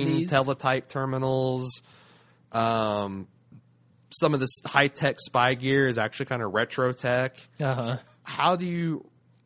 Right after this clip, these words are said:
Speaker 2: reconcile that in universe?
Speaker 1: You know, <laughs> I really don't think about it.
Speaker 2: You don't?
Speaker 1: <laughs> No, I just let it be what it is.
Speaker 2: All right, I have a theory.
Speaker 1: Okay.
Speaker 2: So, like,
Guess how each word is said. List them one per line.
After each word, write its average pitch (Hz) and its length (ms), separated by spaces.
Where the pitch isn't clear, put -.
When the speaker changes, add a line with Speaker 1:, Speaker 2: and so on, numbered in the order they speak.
Speaker 2:
reconcile 101 760
that 92 200
in 92 80
universe? 78 640
Speaker 1:
You 160 200
know, 160 400
<laughs> - 100
I 175 120
really 139 300
don't 113 220
think 107 200
about 202 460
it. 233 240
Speaker 2:
You 151 80
don't? 226 460
Speaker 1:
<laughs> - 120
No, 131 200
I 123 340
just 160 200
let 147 160
it 131 120
be 139 140
what 139 180
it 131 100
is. 113 380
Speaker 2:
All 120 80
right, 135 140
I 139 40
have 170 140
a 160 40
theory. 87 640
Speaker 1:
Okay. 185 360
Speaker 2:
So, 156 220
like, 151 200